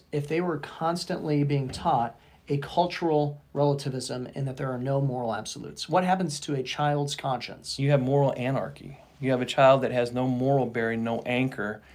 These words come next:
Speaker 2: and you see that manifest in society as a kid is completely unrestrained by any sort of an internal discipline. They can become school shooters. They can do any variety of things. This is the society we have. So when you see these,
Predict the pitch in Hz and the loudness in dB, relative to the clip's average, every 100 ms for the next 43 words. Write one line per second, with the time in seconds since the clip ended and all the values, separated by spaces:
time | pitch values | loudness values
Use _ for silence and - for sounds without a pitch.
0 | - - - 131 127 127 147 139 127 123 | -20 -20 -4 0 2 2 2 4 4 4
1 | 127 127 123 123 131 110 117 - 135 151 | 4 2 0 -2 -2 -6 -2 2 2 2
2 | 123 127 123 131 127 120 123 120 135 - | 0 -4 -4 -4 -4 -6 -8 -4 -4 -2
3 | 131 127 131 127 117 135 127 123 120 123 | -2 0 0 -2 -4 -2 -2 0 -2 -2
4 | 120 127 113 117 117 139 139 139 123 120 | -2 -4 -4 -6 -4 -2 0 0 0 -2
5 | 123 - 98 113 - - - - _ _ | -4 -6 -10 -10 -12 -20 -20 -20 _ _
6 | - 123 123 120 - 120 120 117 113 - | -6 -4 -4 -4 -4 -4 -4 -6 -6 -2
7 | 185 165 156 147 143 131 131 127 127 127 | 0 2 2 0 -2 -4 -4 -4 -2 -2
8 | 120 120 120 123 131 120 123 117 - - | -2 0 2 2 0 -2 -4 -4 -6 -18
9 | - 139 143 147 143 135 131 - 127 131 | -6 0 0 0 -2 -2 -2 0 2 2
10 | 123 113 110 - 127 139 135 156 180 165 | 0 -2 -4 -2 0 2 0 0 0 0
11 | 151 | -2